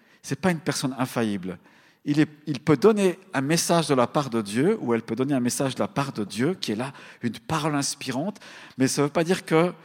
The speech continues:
c'est quelqu'un qui est au sommet de la pyramide et qui ne faillit jamais. C'est quelqu'un comme vous et moi, mais qui a ce ministère particulier. D'accord ?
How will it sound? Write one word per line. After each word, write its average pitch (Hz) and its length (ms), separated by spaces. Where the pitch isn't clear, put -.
c'est - 160
quelqu'un 135 340
qui - 140
est - 20
au 117 40
sommet 139 280
de 127 60
la 123 100
pyramide 123 680
et 120 80
qui - 120
ne 117 60
faillit 131 320
jamais. 127 400
C'est - 140
quelqu'un 175 260
comme 135 200
vous 151 240
et 147 60
moi, 131 460
mais 131 80
qui 135 140
a - 20
ce 131 140
ministère 135 500
particulier. 95 800
D'accord ? 127 580